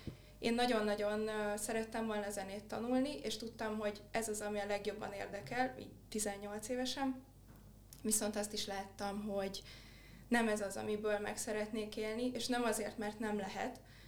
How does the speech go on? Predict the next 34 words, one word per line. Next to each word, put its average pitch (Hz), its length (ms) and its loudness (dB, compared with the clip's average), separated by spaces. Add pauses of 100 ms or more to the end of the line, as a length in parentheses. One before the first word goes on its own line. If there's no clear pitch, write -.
(260)
hanem 233 220 2
egyszerűen 220 420 0
azért, 214 560 -2
mert, 208 580 -4
ö, 220 120 2 (800)
nem 240 220 4
szerettem 220 540 0
volna 208 580 0 (200)
a 214 300 2
pénzkeresésnek 214 1300 2
a - 100 -10
terhét 220 560 2
rátenni 214 520 -2
arra, 214 580 2
ami 214 260 2
örömet 208 400 -2
okoz, 208 340 -2
és 208 240 -2
ami 214 180 0
jó, 208 280 4
és 214 180 -2
amit 220 200 -6
szeretek. 247 520 -2 (360)
Viszont 285 320 4
nem 226 180 4
tanultam 208 520 -4
volna 101 280 -4
mást 104 460 -2
akkoriban, 220 800 0
azt - 140 -8
mondtam, 214 340 -4
hogy 214 140 0
ez 202 140 -4
az, 208 140 -6